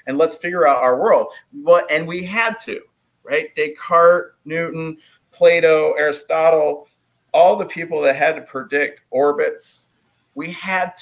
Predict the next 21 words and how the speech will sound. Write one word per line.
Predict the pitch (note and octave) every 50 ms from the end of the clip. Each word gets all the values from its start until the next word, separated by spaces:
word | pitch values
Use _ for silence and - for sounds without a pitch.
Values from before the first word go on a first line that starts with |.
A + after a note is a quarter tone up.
| - -
to | E3 D#3 D3 D3
predict | - - D3+ D3 D3 - D3+ D3+ D3 D3 _ _
orbits | - C3+ D3 D3+ D3+ C#3+ C3+ - - - - - -
to | - C3 C3 B2+ B2 B2 B2 B2 A#2+ A#2 A#2 A2+ G2+
grow | - G#2 A2 B2 C3+ C3+ B2+
crops | B2 - - - - A#2+ A#2+ A2 F#2 E2 - - - - - - - -
and, | G#2+ A2+ A2+ A2 A2 A2 G#2+ G#2 G#2 G#2 G#2 G#2 G2 F2+ -
and, | G#2+ G#2 G#2+ G#2+ G#2+ A2 G#2 -
and, | G#2 G2+ G2 G2+ F2+ -
and | - G#2 G#2 G2+ - _
build | - B2+ B2+ C3 B2+ A#2
aqueducts, | - A2+ A#2+ A#2+ - - G2+ F#2+ F#2+ F2 E2 - - -
and | G#2 G#2
we | G2+ A2
had | A#2+ C3 C#3+ -
to | -
have | B2 B2+ B2 A2+ G#2
all | D#2+ - -
that. | E2+ D#2 - -
I'm | G#2 G#2+ A2+
not | A#2+ B2+ C3 C3 B2 - -